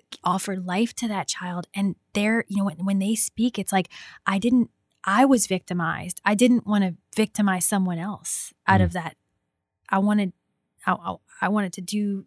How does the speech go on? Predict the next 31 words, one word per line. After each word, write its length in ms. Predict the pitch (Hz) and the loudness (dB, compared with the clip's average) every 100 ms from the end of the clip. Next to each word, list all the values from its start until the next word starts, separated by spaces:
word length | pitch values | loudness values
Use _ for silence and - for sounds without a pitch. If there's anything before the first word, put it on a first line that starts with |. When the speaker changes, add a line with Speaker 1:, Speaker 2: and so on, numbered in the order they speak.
| - | -6
Speaker 1:
you 100 | 196 | -4
know, 100 | 175 | -2
the 100 | 185 | -2
right 260 | 208 247 | 0 0
thing. 140 | - 180 | 0 -2
I 60 | |
wanted, 320 | 185 185 190 - - | 0 0 -2 -6 -8
I 80 | - | 0
didn't 220 | 202 220 | 2 4
wanna 240 | 202 196 170 _ - | 4 0 -2 _ 0
put 200 | - - | 0 2
violence 480 | 180 190 196 196 190 | 2 4 4 2 0
on 100 | 185 | 0
someone 340 | - 202 180 | 2 2 4
else 240 | 196 214 - | 2 2 2
when, 180 | 190 - - - | -2 -4 -16 -6
when 160 | 190 180 | 0 4
I 140 | 226 | 4
had 200 | 220 180 | 2 0
been 160 | 180 170 | -2 -2
the 80 | |
victim 340 | 165 170 - 170 | -4 -8 -6 -8
of 120 | 160 | -6
such 260 | - - - | -8 -8 -8
violence." 640 | 80 80 57 65 62 - | -10 -10 -10 -12 -8 -2
Speaker 2:
Mm. 200 | 98 95 85 - - - | 2 2 0 -8 -16 0
Speaker 1:
So 300 | - 247 233 | 2 4 2
what 240 | 196 247 | 2 2
a 140 | 311 196 - | 2 -2 -2
heroic 640 | 202 190 202 208 240 240 - | -2 -2 0 0 2 0 -2
and 200 | 190 | -2